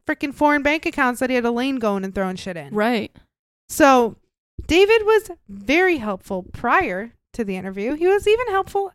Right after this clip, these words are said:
Speaker 1: after the interview. But when they actually sat down to interview him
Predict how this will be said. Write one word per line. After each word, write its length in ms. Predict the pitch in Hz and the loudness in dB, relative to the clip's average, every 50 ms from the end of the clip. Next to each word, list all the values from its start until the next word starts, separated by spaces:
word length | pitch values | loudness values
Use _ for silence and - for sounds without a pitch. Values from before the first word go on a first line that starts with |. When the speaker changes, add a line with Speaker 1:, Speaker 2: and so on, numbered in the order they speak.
| _ - | _ -4
Speaker 1:
after 520 | 269 320 339 - - - 214 190 185 180 - - | -2 -2 -2 -2 -4 -8 -8 -8 -8 -10 -12 -14
the 140 | 190 196 | -12 -10
interview. 460 | 196 185 185 185 185 185 190 180 180 180 | -8 -8 -8 -8 -10 -10 -12 -12 -12 -12
But 220 | 185 220 - - | -10 -10 -8 -6
when 140 | 240 254 247 | -6 -6 -6
they 100 | 254 269 | -6 -6
actually 400 | 294 349 359 - - 381 381 359 | -6 -6 -8 -8 -8 -6 -6 -6
sat 320 | - - 277 285 294 285 | -6 -4 -4 -4 -4 -4
down 220 | - 277 285 269 226 | -4 -6 -6 -6 -8
to 80 | - - - | -12 -14 -12
interview 460 | 240 285 277 247 214 185 175 170 165 | -10 -8 -8 -8 -8 -8 -10 -10 -10
him 240 | 90 90 175 180 - | -10 -12 -12 -14 -16